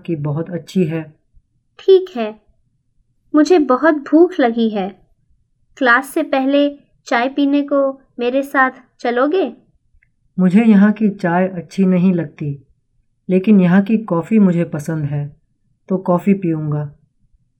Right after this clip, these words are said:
Speaker 1: क्या तुमने दिन में कुछ खाना नहीं खाया?
Speaker 2: मेरे पास वक्त नहीं था। बारह बजे मेरी एक क्लास होती है और सवेरे कॉलेज आने में मुझे पूरे दो घंटे लगते हैं।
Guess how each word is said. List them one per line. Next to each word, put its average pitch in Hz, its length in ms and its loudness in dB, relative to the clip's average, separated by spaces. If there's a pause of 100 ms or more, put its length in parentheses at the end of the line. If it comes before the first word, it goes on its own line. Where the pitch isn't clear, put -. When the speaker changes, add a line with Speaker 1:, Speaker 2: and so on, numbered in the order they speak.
(240)
Speaker 1:
क्या 196 140 2
तुमने 196 800 4
दिन 180 220 2
में 202 200 6
कुछ 196 300 -6
खाना 170 320 -2
नहीं 202 260 4
खाया? 190 340 -4 (880)
Speaker 2:
मेरे 294 240 2
पास 349 340 0
वक्त 285 340 -4
नहीं 233 240 -4
था। 208 220 -8 (680)
बारह 240 360 0
बजे 294 640 0 (120)
मेरी 285 280 0
एक 294 200 -2
क्लास 247 360 0
होती 226 320 -6
है 202 160 -6 (760)
और 269 120 0
सवेरे 269 760 -2 (220)
कॉलेज 269 420 2
आने 262 240 -2
में 269 180 -4
मुझे 262 420 -2 (500)
पूरे 330 280 2
दो 277 320 4
घंटे 247 360 -2
लगते 214 420 -6
हैं। 202 200 -8